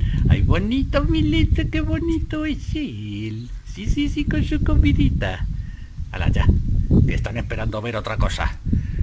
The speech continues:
Los youtubers, los cetronianos, están esperando ver otra cosa. Bueno,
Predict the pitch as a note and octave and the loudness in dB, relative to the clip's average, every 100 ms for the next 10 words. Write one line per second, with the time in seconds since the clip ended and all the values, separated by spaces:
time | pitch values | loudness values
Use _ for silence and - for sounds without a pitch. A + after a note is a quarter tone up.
0 | - - - - - F#2 A2 A#2 A2+ - | 0 0 -8 -8 -4 -2 -2 -2 -4 -4
1 | A#2+ G#2 F2 - - - - - - - | -4 -6 -6 -6 -2 -2 -2 -2 -2 -4
2 | - - - - - - - - - G#2 | -2 -2 -2 -6 -12 -16 -14 -10 -6 -4
3 | A#2 - D3+ C#3 C3+ - C#3+ - F#2 - | -2 -2 -2 2 4 6 4 4 2 4
4 | - - B2+ A2+ - A#2 - G2+ G2+ G2 | 4 2 0 -2 -4 -10 -10 -12 -8 -6
5 | F#2+ F#2 - - - - - - - - | -6 -4 0 2 4 6 6 6 2 0
6 | - - - - - - - _ - - | 4 6 8 6 2 0 -4 _ -2 -2
7 | - - - - - _ _ _ _ C3+ | -6 -14 -20 -20 -20 _ _ _ _ -2
8 | - | -2